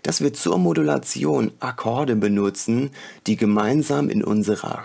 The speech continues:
Starttonart, in unserer Anfangstonart und in unserer Zieltonart, in der Tonart, in der wir ankommen wollen, vorkommen,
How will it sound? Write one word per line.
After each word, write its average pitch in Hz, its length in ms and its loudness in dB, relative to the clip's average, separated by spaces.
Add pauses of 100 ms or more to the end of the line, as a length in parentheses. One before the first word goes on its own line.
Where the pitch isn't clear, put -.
Starttonart, - 1200 -2
in 107 140 -2
unserer - 400 -2
Anfangstonart 131 880 -2 (460)
und 131 260 0
in 131 160 2
unserer 131 480 0
Zieltonart, - 1080 -2
in 107 160 0
der 107 120 0
Tonart, 117 460 0
in 123 140 0
der 120 180 0
wir 120 240 0
ankommen 110 680 0
wollen, 104 420 -2
vorkommen, 143 760 0